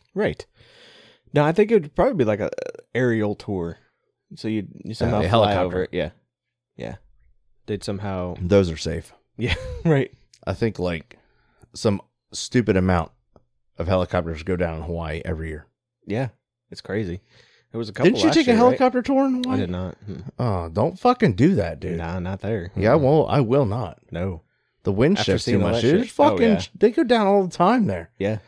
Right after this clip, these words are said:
Speaker 2: Right? And then if that happens when you're on a dinosaur island?
Speaker 1: Oh, forget that.
Speaker 2: Uh-uh.
Speaker 1: I mean,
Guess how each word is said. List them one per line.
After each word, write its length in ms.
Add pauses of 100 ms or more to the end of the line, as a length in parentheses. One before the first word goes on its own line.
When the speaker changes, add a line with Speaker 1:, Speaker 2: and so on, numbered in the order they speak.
(160)
Speaker 2:
Right? 240
And 100
then 160
if 120
that 180
happens 340
when 140
you're 160
on 160
a 60
dinosaur 540
island? 380 (240)
Speaker 1:
Oh, 400
forget 320
that. 300 (920)
Speaker 2:
Uh-uh. 100
Speaker 1:
I 260
mean, 100